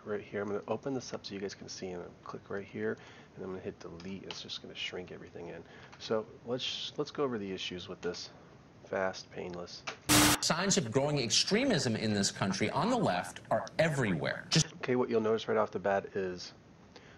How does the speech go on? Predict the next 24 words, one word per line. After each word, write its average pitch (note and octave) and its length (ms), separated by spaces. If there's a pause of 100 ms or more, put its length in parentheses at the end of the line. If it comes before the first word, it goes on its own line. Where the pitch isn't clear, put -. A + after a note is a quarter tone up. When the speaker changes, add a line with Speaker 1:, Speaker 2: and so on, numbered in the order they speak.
(120)
Speaker 1:
the G2+ 80
volume G2 420
in F#2 80
this F2+ 140
clip - 260 (840)
is F#2 520 (480)
a G#2 40
little F#2 180
bit - 120
low. F2 220 (220)
Speaker 2:
Just D#3 220
yesterday, E3+ 420 (380)
a - 80
Congolese C#3 500
immigrant B2 460 (280)
Speaker 1:
The - 60
volume, A#2 340
we G#2 100
want G#2 220
it G2 200
pumping F2+ 440
up - 200
to - 120
here, E2+ 380